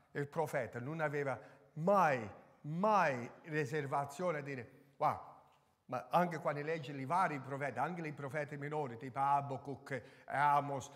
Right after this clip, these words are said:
eh, dove Dio sa-, agiva attraverso i malvagi, eh?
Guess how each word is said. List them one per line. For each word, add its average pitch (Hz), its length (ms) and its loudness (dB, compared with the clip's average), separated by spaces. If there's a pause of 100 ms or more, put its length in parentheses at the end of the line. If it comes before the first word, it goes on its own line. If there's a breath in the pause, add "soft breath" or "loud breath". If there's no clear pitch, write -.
(140 loud breath)
eh, 139 100 -2
dove 147 340 -4
Dio 165 320 0
sa-, 139 220 -6
agiva 151 920 -2
attraverso 170 760 2
i 170 100 0
malvagi, 135 1000 4 (340)
eh? 180 120 0